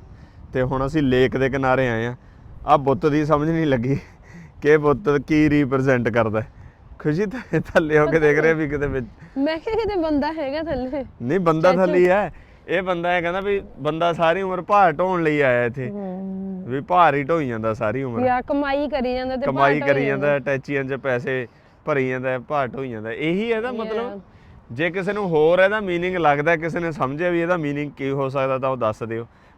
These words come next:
Speaker 1: ਮੈਨੂੰ ਤਾਂ ਇਹੀ ਲੱਗਦਾ ਵੀ
Speaker 2: ਹੂੰ।
Speaker 1: ਸ਼ਾਇਦ ਇਹ ਇਸ ਚੀਜ਼ ਨੂੰ ਰਿਪ੍ਰੈਜ਼ੈਂਟ ਕਰਦਾ ਹੋਊਗਾ, ਹਨਾ?
Speaker 2: ਹੈਗਾ ਤਾਂ ਭਾਰ ਢੋਣ ਵਾਲੀ
Speaker 1: ਹਾਂਜੀ।
Speaker 2: ਲੱਗਦਾ ਕੰਮ।
Speaker 1: ਤੇ ਜਿਹੜੀ ਲੇਕ ਹੈਗੀ, ਅਹ, ਕਾਫੀ ਵੱਡੀ ਆ ਤੇ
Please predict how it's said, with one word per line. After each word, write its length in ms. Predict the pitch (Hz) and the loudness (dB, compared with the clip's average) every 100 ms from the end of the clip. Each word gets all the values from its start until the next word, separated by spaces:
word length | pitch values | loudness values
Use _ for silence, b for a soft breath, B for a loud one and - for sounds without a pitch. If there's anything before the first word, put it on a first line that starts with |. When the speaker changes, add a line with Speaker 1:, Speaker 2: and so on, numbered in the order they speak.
| 139 | -2
Speaker 1:
ਮੈਨੂੰ 300 | 156 196 208 | 0 0 2
ਤਾਂ 120 | 190 | 4
ਇਹੀ 200 | 156 143 | 4 2
ਲੱਗਦਾ 360 | 127 113 104 104 - 196 185 | 2 0 -4 -8 -12 -12 -10
ਵੀ 100 | 185 | -6
Speaker 2:
ਹੂੰ। 80 | 135 | -6
Speaker 1:
ਸ਼ਾਇਦ 340 | 185 127 123 123 | -2 -2 0 0
ਇਹ 180 | 131 | -2
ਇਸ 140 | 143 - | -4 -6
ਚੀਜ਼ 220 | 139 127 | -8 -6
ਨੂੰ 160 | 127 123 | -6 -6
ਰਿਪ੍ਰੈਜ਼ੈਂਟ 560 | 117 104 117 113 107 | -6 -8 -8 -8 -10
ਕਰਦਾ 340 | 101 101 98 98 | -10 -10 -8 -10
ਹੋਊਗਾ, 360 | 104 101 107 | -10 -12 -12
ਹਨਾ? 120 | 127 160 _ | -14 -18 _
Speaker 2:
ਹੈਗਾ 200 | 254 247 | -10 -8
ਤਾਂ 140 | 269 277 | -8 -10
ਭਾਰ 260 | 277 294 | -8 -6
ਢੋਣ 300 | 254 277 294 | -4 -2 -2
ਵਾਲੀ 200 | 269 240 | -4 -4
Speaker 1:
ਹਾਂਜੀ। 120 | 247 233 | -6 -6
Speaker 2:
ਲੱਗਦਾ 260 | 226 226 | -8 -10
ਕੰਮ। 220 | 226 233 202 - | -12 -14 -14 -4
Speaker 1:
ਤੇ 200 | 170 185 | -2 0
ਜਿਹੜੀ 280 | 202 208 | 0 0
ਲੇਕ 360 | 220 175 175 170 | 0 2 2 4
ਹੈਗੀ, 340 | 190 185 202 | 2 4 4
ਅਹ, 840 | 190 - - 139 135 127 123 123 123 | 2 -2 -6 0 4 4 4 4 2
ਕਾਫੀ 240 | 143 151 | 2 0
ਵੱਡੀ 400 | 185 196 151 156 | 2 -2 0 0
ਆ 120 | 156 156 b b b b b _ 120 | 0 -2 b b b b b _ -4
ਤੇ 720 | 120 113 113 113 110 104 | -2 0 0 0 0 -2